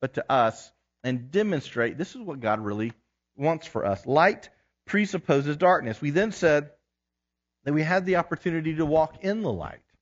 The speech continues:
which is something that we sometimes miss depending on the way that you grew up.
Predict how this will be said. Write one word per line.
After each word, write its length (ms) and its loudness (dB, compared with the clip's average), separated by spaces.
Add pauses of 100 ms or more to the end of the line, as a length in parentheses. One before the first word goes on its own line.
(1500)
which 160 -4
is 560 -4
something 360 0
that 140 2
we 160 2
sometimes 500 0
miss 640 2
depending 480 0
on 220 2
the 100 2
way 380 2
that 140 -4
you 180 -4
grew 220 0
up. 260 2